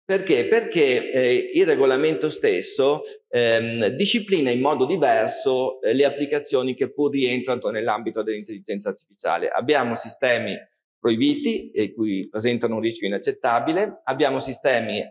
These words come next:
ad alto rischio per i quali è previsto un meccanismo di certificazione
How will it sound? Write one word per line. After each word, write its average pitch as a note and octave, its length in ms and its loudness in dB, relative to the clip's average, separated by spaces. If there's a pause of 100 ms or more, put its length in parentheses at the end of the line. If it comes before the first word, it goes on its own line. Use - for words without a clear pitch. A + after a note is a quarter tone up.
ad A2 260 -4
alto A#2+ 420 0
rischio D#3 880 -2
per A#2+ 180 -2
i A#2+ 100 -4
quali B2 260 4
è A2 80 -2
previsto A#2 800 0
un A#2 480 -2
meccanismo A#2 680 -4
di G2+ 100 -8
certificazione G2 1080 -4